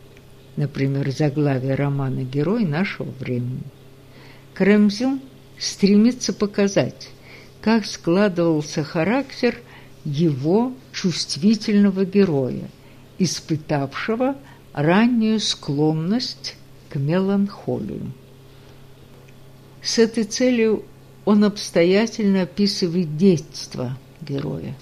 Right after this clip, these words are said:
окружающую его среду, бытовые условия, воспитание, образование. На этом роман обрывается.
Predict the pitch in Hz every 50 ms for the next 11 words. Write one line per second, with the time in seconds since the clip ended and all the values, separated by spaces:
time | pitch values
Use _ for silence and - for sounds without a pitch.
0 | - - - - - - 160 151 - 170 170 165 151 160 190 180 175 175 170 -
1 | - - 180 170 160 147 156 156 - - - 151 151 180 156 147 156 143 123 123
2 | 123 - - - - 135 160 151 156 170 160 147 156 180 170 160 156 160 160 -
3 | - - 175 170 180 170 143 131 135 139 139 135 151 147 147 - - - 147 -
4 | - - 147 156 180 185 185 165 147 147 165 - - - - 147 147 151 151 151
5 | 147 - 165 160 143 156 147 135 - - 117 117 113 - - - - - - -
6 | - - - - - - - 147 151 160 170 185 202 226 220 - 254 277 - -
7 | - - - - - 151 160 151 143 131 135 135 156 175 185 185 180 185 190 185
8 | 156 139 151 151 147 - - - - - - -